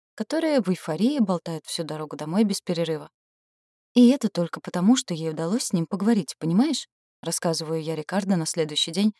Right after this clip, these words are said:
когда мы лежим рядышком, разглядывая потолок его комнаты и блаженствуя в неспешной лени воскресного полудня. Даже представить не могу, что случится после их первого поцелуя. Может, стоит посоветовать её маме купить дефибриллятор? Рикардо весело хмыкает.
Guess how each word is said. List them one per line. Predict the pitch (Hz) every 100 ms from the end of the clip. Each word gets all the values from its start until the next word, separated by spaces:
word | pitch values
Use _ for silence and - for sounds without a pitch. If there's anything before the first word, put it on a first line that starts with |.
| _ _
когда | - 208 196
мы | 175
лежим | 160 160 208
рядышком, | 170 160 180 - 220
разглядывая | 208 175 185 165 160 160
потолок | - 165 160 -
его | 160 151
комнаты | 214 233 226 202 _ _ -
и | 240
блаженствуя | 190 165 202 247 - 190
в | 170
неспешной | 156 - 254 - 202
лени | 156 170 170
воскресного | 156 - 156 - 156 151
полудня. | 160 156 151 - - _ _ -
Даже | 190 196 214
представить | 240 - 247 214 160
не | 170
могу, | 165 160
что | 156 - 185
случится | - 190 220 226 -
после | 160 - 165
их | -
первого | 175 165 170 160
поцелуя. | - - 185 170 160 _ _ _ -
Может, | 196 180 175
стоит | - 170 -
посоветовать | - 170 180 175 180
её | 185 170
маме | 170 190 226
купить | - - -
дефибриллятор? | 151 - 160 143 185 254 202 - _ _ _ _ _ _ _ -
Рикардо | 214 220 175 180
весело | 254 180 175 165
хмыкает. | - 160 - 156